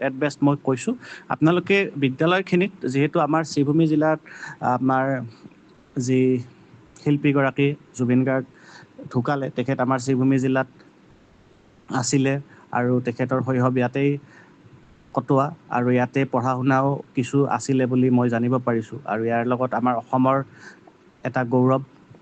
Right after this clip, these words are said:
যিটো আমি খুব দুখ পালোঁ যে তেখেতৰ এনেকুৱা এটা নিউজ আহিছে। গতিকে কাইলৈ প্ৰত্যেক বিদ্যালয়তে আমি অলৰেডি যেনেকুৱাকৈ গ্ৰুপবিলাকত দিছোঁ, তেনেকুৱাকৈ আপোনালোকে কণ্ডোলেঞ্চ এটা এৰেঞ্জ কৰক আৰু,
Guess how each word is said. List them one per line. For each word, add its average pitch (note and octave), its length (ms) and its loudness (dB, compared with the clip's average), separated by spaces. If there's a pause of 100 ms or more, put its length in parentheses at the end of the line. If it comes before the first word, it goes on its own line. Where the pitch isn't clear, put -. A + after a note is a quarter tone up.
(100)
যিটো B2 320 -4
আমি B2+ 240 6
খুব C3 200 2 (100)
দুখ C#3+ 220 4
পালোঁ D3 260 0 (120)
যে B2+ 180 0
তেখেতৰ B2+ 520 -2
এনেকুৱা B2 340 0
এটা B2 200 0 (460)
নিউজ C3 240 4
আহিছে। A#2+ 300 -2
গতিকে B2+ 340 -2
কাইলৈ B2 260 -2
প্ৰত্যেক C3+ 340 -2
বিদ্যালয়তে C#3 560 0 (140)
আমি C3 340 -2 (100)
অলৰেডি C3+ 340 -2
যেনেকুৱাকৈ B2+ 480 0
গ্ৰুপবিলাকত B2+ 540 0
দিছোঁ, A#2+ 240 -6
তেনেকুৱাকৈ B2+ 420 -2
আপোনালোকে B2+ 340 -2
কণ্ডোলেঞ্চ B2+ 580 0
এটা C3 180 -2 (440)
এৰেঞ্জ B2 320 0
কৰক C3 260 -2 (120)
আৰু, G#2 240 0